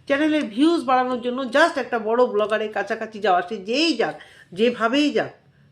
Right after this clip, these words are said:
প্রত্যেকটা এই কন্ট্রোভার্সি জোনে এই, এই জিনিসটাই ঘটছে। সেটা ঠিক আছে, যাদের সত্যি মানে সম্মানে লাগছে না, যারা এই জিনিসটাকেই প্রায়োরিটি দিচ্ছে যে আমরা ব্লগারদের ভালোবাসি বলে তাদের কাছে চলে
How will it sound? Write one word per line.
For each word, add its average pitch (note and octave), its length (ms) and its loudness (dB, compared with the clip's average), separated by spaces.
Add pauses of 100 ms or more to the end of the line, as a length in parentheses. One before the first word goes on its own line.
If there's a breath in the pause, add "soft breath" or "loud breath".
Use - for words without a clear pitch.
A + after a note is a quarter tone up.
(120)
প্রত্যেকটা - 760 -2 (380)
এই F#3 140 0 (120)
কন্ট্রোভার্সি B3 440 -4 (460)
জোনে A#3+ 240 2 (160)
এই, A3+ 100 -2 (180)
এই G#3 160 4 (100)
জিনিসটাই A#3+ 500 -2
ঘটছে। G3+ 300 -2 (540 loud breath)
সেটা - 240 -4
ঠিক D4 140 -2
আছে, G3+ 200 0
যাদের G3 240 4 (160)
সত্যি A#3+ 320 -2 (200)
মানে G#3+ 160 -2 (200)
সম্মানে A3+ 460 -2
লাগছে G3+ 320 -2
না, G#3 80 0
যারা G3+ 260 0 (500 loud breath)
এই C#4 80 6 (120)
জিনিসটাকেই C4 720 0
প্রায়োরিটি B3+ 400 4
দিচ্ছে A#3 220 -4 (100)
যে A3+ 140 2
আমরা G3+ 180 0 (520 loud breath)
ব্লগারদের G#3+ 460 4
ভালোবাসি G#3 560 0 (100)
বলে A#3 200 -2
তাদের F#3 260 -2
কাছে F#3+ 200 -2 (120)
চলে A#3 160 -2